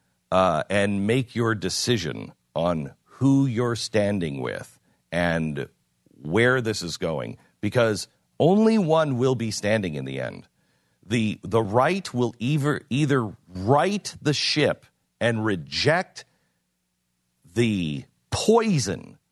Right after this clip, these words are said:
that has been pushed into our system, or it will sink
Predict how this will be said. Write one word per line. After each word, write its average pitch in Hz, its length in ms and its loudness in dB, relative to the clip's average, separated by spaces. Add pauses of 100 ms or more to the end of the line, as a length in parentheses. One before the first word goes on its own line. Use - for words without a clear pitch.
(120)
that 110 140 -2
has 113 240 2
been 104 340 0
pushed - 440 0
into 143 380 0
our 117 140 2
system, 69 600 -8 (840)
or 110 200 2
it 160 260 0
will 160 300 4
sink - 540 -2